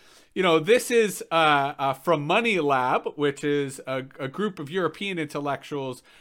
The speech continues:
partly facilitated by Geert Lovink, who's an internet scholar I've been following for decades.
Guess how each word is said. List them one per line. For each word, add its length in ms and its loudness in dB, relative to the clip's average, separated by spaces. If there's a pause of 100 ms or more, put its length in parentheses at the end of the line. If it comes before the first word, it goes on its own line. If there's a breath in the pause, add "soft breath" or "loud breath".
(140)
partly 380 2
facilitated 800 -4
by 220 -4 (140)
Geert 320 -4
Lovink, 580 -4
who's 380 -10
an 100 -8
internet 540 -8
scholar 500 -4
I've 180 -8
been 140 -8
following 460 -6
for 160 -12
decades. 760 -8